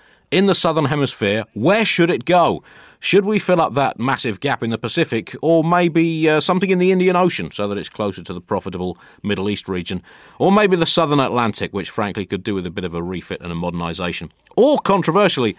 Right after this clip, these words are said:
has the Southern Hemisphere had its day? It's changed very little as a hemisphere for ages, leaving it way behind the North in terms of population,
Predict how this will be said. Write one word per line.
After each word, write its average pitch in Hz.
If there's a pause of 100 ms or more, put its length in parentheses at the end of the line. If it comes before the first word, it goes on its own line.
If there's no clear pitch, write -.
(140)
has 180
the 196
Southern 175
Hemisphere 131 (200)
had 147
its 127
day? 156 (320)
It's 165
changed 170
very 165
little 170
as 127
a 107
hemisphere 110
for 101
ages, 104
leaving 110
it 98
way 139
behind 147
the 139
North 147
in 92
terms 92
of 87
population, 90